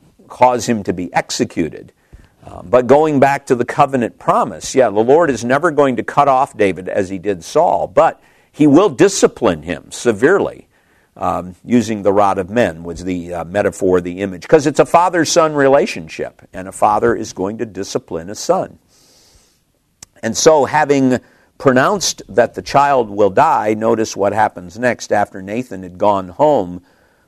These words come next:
the Lord struck the child that Uriah's wife had borne to David, and he became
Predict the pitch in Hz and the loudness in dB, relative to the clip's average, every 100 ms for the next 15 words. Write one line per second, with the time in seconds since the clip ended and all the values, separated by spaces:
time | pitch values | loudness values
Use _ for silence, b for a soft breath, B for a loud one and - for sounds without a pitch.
0 | - 98 107 123 143 120 107 92 - - | -4 0 4 6 6 4 0 -4 -14 -14
1 | - - - - 143 - - _ - 101 | -8 -6 -4 4 2 2 -20 _ -4 -2
2 | - 110 101 78 - _ _ _ _ _ | 2 2 0 -6 -14 _ _ _ _ _
3 | _ _ _ - 104 - 107 98 113 110 | _ _ _ -2 -2 0 0 2 4 2
4 | 101 98 101 104 - 90 85 85 113 107 | -2 0 2 2 -2 -4 -4 -2 0 0
5 | 98 - 85 101 107 82 80 80 104 87 | -4 -10 0 0 0 -4 -16 -16 -14 -12
6 | 90 - 117 104 90 | -14 -10 -6 -6 -8